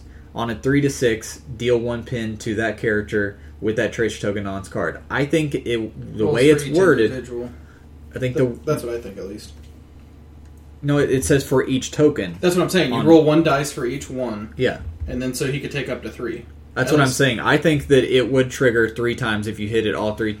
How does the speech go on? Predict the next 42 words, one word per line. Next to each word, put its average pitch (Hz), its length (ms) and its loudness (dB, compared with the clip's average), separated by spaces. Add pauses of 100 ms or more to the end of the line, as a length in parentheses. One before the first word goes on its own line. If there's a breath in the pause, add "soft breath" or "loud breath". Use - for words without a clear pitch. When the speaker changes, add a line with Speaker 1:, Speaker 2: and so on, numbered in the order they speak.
Speaker 1:
If - 180 -8
you 117 140 -2
hit 139 100 2
a 151 60 4
three 147 240 4
to - 60 2
six, 127 240 2
I 120 100 2
think 123 220 -4
he 127 160 -2
would 117 160 0
take 117 240 -2
one 123 320 -2
damage, 139 420 2 (260 loud breath)
do 120 120 0
it 117 80 2
again. 98 320 -2 (220)
One 127 260 -2
damage, 143 500 0 (100)
do 110 160 0
it 104 60 2
again. - 320 -8 (220)
One 120 260 -4
damage. 110 320 2
So 101 100 -6
I 123 160 2
think 143 280 2
you 123 100 -2
could 117 260 -2
do, 113 320 0 (220 loud breath)
potentially, 107 640 -2 (180)
three 131 220 4
penetrating 113 560 -2
damage 98 400 -4
to 131 140 -2
Bizarro 104 480 -2 (180)
on 120 220 -6
one 110 180 -4
turn, 95 300 -4 (180 loud breath)
which 110 160 0
is 107 200 -4 (220)
fucking 110 480 -4